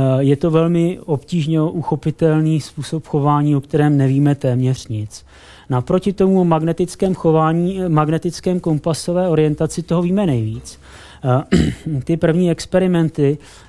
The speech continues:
eh, které prokázaly spolehlivě, že ptáci jsou schopni takovéhle akce, by, eh, <clears throat> vy-, m, prováděny někdy v koncem šedesátých let, začátkem sedmdesátých.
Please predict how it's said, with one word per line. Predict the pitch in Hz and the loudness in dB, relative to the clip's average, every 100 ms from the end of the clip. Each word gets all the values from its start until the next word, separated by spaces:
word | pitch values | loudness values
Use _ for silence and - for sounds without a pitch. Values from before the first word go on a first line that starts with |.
| 143 | -2
eh, | 127 127 113 - _ _ - - - - | 0 0 -2 -8 _ _ -20 -20 -20 -6
které | - 143 151 | 0 2 2
prokázaly | 151 131 139 143 139 156 | 2 2 2 2 2 0
spolehlivě, | 147 - 139 135 151 151 | -2 -4 -2 0 0 0
že | 139 143 | 0 -2
ptáci | - 127 127 - 151 | -2 -2 -2 -4 -6
jsou | - 139 | -4 -6
schopni | - 139 143 147 | -4 -6 0 0
takovéhle | 143 131 147 143 127 151 151 - - - | 0 0 0 2 2 0 -2 -6 -20 -8
akce, | - - - 151 | -6 -6 -4 -2
by, | 143 156 151 - - - | 2 2 0 -4 -20 -10
eh, | 139 135 151 - 143 139 | -2 0 0 0 0 0
<clears throat> | 135 | -2
vy-, | 160 139 135 175 | 0 -2 -2 -4
m, | 147 139 131 - | -2 -2 -4 -4
prováděny | 139 139 139 143 151 151 | 0 2 2 2 0 2
někdy | 147 135 156 - - - - | 0 0 -2 -4 -20 -20 -20
v | - - - - - | -20 -20 -20 -20 -2
koncem | 139 143 - 156 147 | 0 2 0 -2 -2
šedesátých | - 143 143 - 143 143 165 - | -2 -4 -4 -2 -2 -2 -6 -6
let, | 139 131 | -2 0
začátkem | 135 127 151 139 - 156 | -2 -2 -2 -4 -2 -4
sedmdesátých. | - 143 135 127 123 135 123 120 117 117 - | -2 -4 0 -2 -2 -2 -2 -4 -10 -12 -16